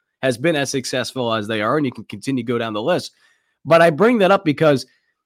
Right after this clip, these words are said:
there would have been an understanding if this team had some growing pains early on because of the new faces, trying to gel. I think there's nine new faces on this year's team.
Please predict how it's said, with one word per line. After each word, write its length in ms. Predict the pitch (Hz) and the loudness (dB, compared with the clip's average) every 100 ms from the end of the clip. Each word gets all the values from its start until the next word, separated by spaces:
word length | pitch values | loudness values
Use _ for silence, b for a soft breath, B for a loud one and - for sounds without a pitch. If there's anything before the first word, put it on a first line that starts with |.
| _ _ | _ _
there 380 | 151 139 190 233 | -4 4 6 6
would 240 | 190 214 | 4 4
have 220 | 208 147 120 | 2 0 0
been 480 | 170 160 120 101 98 _ _ _ _ _ _ _ _ _ _ _ _ _ 151 | 0 0 -2 -6 -12 _ _ _ _ _ _ _ _ _ _ _ _ _ -4
an 120 | 156 | 0
understanding 880 | 175 202 160 - - 170 170 127 120 | 0 2 -2 -2 0 0 2 0 2
if 220 | 175 - | 0 0
this 240 | 190 147 | -2 -4
team 600 | - - 202 143 104 98 - _ _ _ _ - | -6 -4 0 0 -2 -6 -12 _ _ _ _ -2
had 220 | 180 180 | 0 0
some 180 | 175 139 | -2 0
growing 360 | 143 165 156 | 0 0 -2
pains 280 | 139 143 135 - | -2 -4 -4 -4
early 380 | 151 147 135 | -4 -2 -2
on 320 | 123 113 87 78 _ _ _ - | -2 -4 -8 -12 _ _ _ -4
because 320 | 156 160 151 | -2 0 0
of 80 | 147 | 0
the 60 | |
new 180 | 135 139 | -2 -2
faces, 560 | 123 120 110 - 90 - | -2 -4 -4 -6 -12 -14
trying 400 | - 151 160 160 | -6 -2 -2 -2
to 80 | 131 | -2
gel. 380 | 117 131 95 _ | -2 -4 -4 _
I 140 | _ | _
think 120 | - 180 | -10 -6
there's 200 | 123 110 | -6 -2
nine 280 | 123 160 | -2 -2
new 140 | 156 151 | -2 -4
faces 400 | - 139 131 110 | -2 -4 -4 -6
on 140 | 104 | -6
this 180 | 104 - | -6 -6
year's 240 | 107 95 - | -6 -6 -8
team. 280 | 98 78 | -8 -8